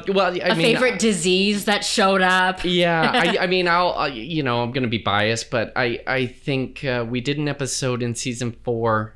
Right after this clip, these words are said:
Speaker 1: that I was fortunate enough to direct. Uh, it was a very unique episode because it, w-, it wasn't normal to our, our kind of two storylines and you, and two sets of doctors working. It was, it was about a, and it was political too. So,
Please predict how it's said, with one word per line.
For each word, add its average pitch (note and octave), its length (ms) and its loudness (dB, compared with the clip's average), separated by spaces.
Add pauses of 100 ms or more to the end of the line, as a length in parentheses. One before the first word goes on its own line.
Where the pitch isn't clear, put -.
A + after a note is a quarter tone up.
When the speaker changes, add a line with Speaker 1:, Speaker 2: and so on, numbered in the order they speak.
(120)
Speaker 1:
that A#2 160 -2
I A2+ 380 -2
was G#2+ 160 -4
fortunate A2 420 -4
enough G2+ 140 -6
to A2+ 100 -6
direct. G2 560 -4 (300)
Uh, G#2+ 260 0
it G2+ 60 -4
was A2 160 0
a G#2 240 -2
very B2+ 420 0
unique A#2+ 480 -2
episode D3+ 460 -2
because B2+ 300 -4
it, A2+ 40 -2
w-, G2+ 200 -2
it G2+ 40 -2
wasn't A2+ 320 -2
normal A2 340 0
to - 180 -6
our, G2+ 340 0
our G#2 200 0
kind G#2+ 240 -4
of F#2+ 180 -6 (340)
two B2+ 200 -4
storylines G#2 1400 -2 (280)
and A2 180 -2
you, G2+ 340 -2
and G#2 200 -2
two - 180 -4
sets G#2+ 300 -4
of F#2+ 40 -6
doctors G2 480 -4
working. G#2 380 -4
It G2+ 180 -2
was, G#2+ 220 -6 (300)
it A2 80 -2
was G#2+ 200 -4
about A#2 400 0
a, G2+ 300 2
and G#2+ 300 -4
it A2+ 160 -4
was B2 220 -2
political A2 600 -4
too. F#2 320 -2
So, F2 380 -2